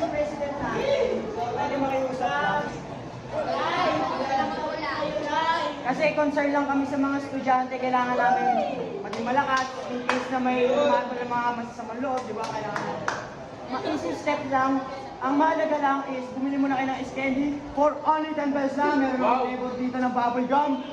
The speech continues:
Speaker 1: ube makapuno, ube makapuno ulit, strawberry, saka bubble gum ulit. Baka gusto nyo bumili for only ten pesos lang pagdating pa dito para kayo sa Gumba. Let's go! Okay na to, okay na to. Naka ten pesos lang. Meron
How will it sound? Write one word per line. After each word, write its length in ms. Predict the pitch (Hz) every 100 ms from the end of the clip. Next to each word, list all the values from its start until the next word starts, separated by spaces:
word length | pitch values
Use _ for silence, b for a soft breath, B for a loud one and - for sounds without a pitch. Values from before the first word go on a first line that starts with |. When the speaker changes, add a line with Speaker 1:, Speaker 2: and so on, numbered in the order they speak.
| -
Speaker 1:
ube 200 | 240 254 269
makapuno, 500 | 262 254 262 269 277 277 - - - - - - - - - 240
ube 120 | 262
makapuno 320 | 269 247 269 269
ulit, 280 | 262 277 285 - - -
strawberry, 520 | 262 285 277 277 285 277
saka 320 | 277 247 247
bubble 280 | 254 247 254
gum 160 | 262 262
ulit. 240 | 254 -
Baka 160 | 240 262
gusto 120 | 262 285
nyo 80 | 294
bumili 320 | 254 277 294
for 160 | 277 269
only 240 | 277 277
ten 80 | 269
pesos 240 | 269 277
lang 160 | 277 277
pagdating 300 | 269 262 269
pa 40 | 269
dito 140 | 277
para 180 | 285 254 262
kayo 100 | 269
sa 80 | 262
Gumba. 160 | 269 269
Let's 200 | 269 269
go! 120 | 311 - - - - -
Okay 260 | 277 208 240
na 60 | 240
to, 100 | 254
okay 220 | 233 226 240
na 100 | 240
to. 40 | 247
Naka 160 | 220 208 -
ten 140 | 240
pesos 280 | 233 226 226
lang. 140 | 214 233
Meron 260 | 220 214